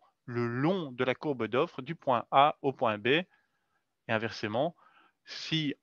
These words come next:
maintenant du côté droit de l'écran, on a une situation où le prix des glaces diminue, à nouveau les commerçants n'ont aucune emprise sur le prix de vente. Si le prix passe de P un à P deux,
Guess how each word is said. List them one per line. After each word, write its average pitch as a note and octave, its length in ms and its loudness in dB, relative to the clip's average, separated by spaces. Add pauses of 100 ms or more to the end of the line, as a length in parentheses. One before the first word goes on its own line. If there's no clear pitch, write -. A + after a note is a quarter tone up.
maintenant B2 320 -2
du A2+ 100 -14
côté A#2+ 260 -4
droit C3 180 4
de B2 40 0
l'écran, B2 500 0
on A#2+ 120 -6
a A#2+ 60 -2
une A#2+ 100 -6
situation C3 500 -2
où B2 60 -4
le A2+ 80 -4
prix E3+ 320 -2
des C#3+ 160 0
glaces C#3+ 440 4
diminue, B2 600 -2
à D#3 60 2
nouveau B2 200 -2
les B2+ 80 2
commerçants B2+ 460 -2
n'ont A#2+ 220 -6 (100)
aucune F#3 440 -2
emprise D#3 380 -4
sur B2+ 220 -6
le A#2+ 80 -4
prix - 360 -8 (380)
de A2 140 -2
vente. A2+ 440 -2
Si - 200 -6
le C3+ 80 -2
prix - 180 -14
passe C#3 240 -2
de B2 80 -4
P E3 400 4
un D#3 280 2
à A#2+ 100 2
P B2 180 -2
deux, A#2+ 260 0